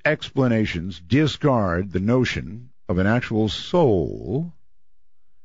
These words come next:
becoming temporarily separated from the human body, and instead insisting it's nothing more than powerful hallucination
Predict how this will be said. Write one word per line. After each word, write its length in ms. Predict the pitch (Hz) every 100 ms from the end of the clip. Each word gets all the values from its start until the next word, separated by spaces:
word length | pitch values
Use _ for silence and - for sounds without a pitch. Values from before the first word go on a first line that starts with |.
| -
becoming 400 | 95 107 98 98
temporarily 640 | 98 104 90 95 87 85 85
separated 640 | - 87 76 76 90 131
from 160 | - 95
the 80 |
human 280 | - 90 76
body, 380 | 71 65 71 123
and 120 | 98
instead 480 | 98 95 - 139 131
insisting 920 | 117 113 104 - 180 175 - 143 160
it's 240 | 170 120 123
nothing 460 | 151 170 220 220
more 400 | 202 139 123 143
than 180 | 170 156
powerful 680 | - 110 123 131 - 160 143
hallucination 800 | 156 151 160 180 196 - 202